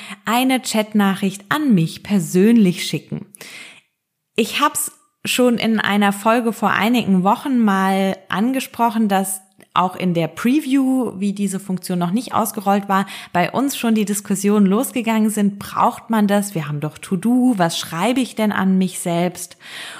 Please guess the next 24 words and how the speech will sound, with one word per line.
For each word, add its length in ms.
Und 500
wie 180
nutze 300
ich 100
das 200
im 440
Bereich 460
meiner 400
Selbstorganisation? 1400
Und 160
da 220
arbeitet 520
einfach 320
jeder 320
anders 480
und 200
daher 280
mal 360
heute 340
eine 300
Einsicht 640
in 160
unsere 540
Selbstorganisation 1400